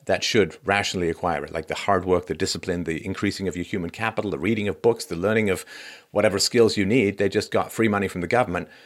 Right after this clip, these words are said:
which brings them up to a situation of relative wealth. And then what happens? Well, it's not real. And that which is not real, that which is mathematically impossible to continue, will not continue.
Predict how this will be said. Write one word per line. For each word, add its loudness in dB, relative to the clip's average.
which -4
brings 2
them 2
up 0
to 0
a -2
situation -2
of -8
relative 0
wealth. 0
And 6
then 4
what 2
happens? -4
Well, 4
it's 0
not 2
real. 0
And -4
that 2
which -8
is -6
not -2
real, 2
that -2
which -8
is -6
mathematically -2
impossible -6
to -8
continue, -6
will 0
not -4
continue. 0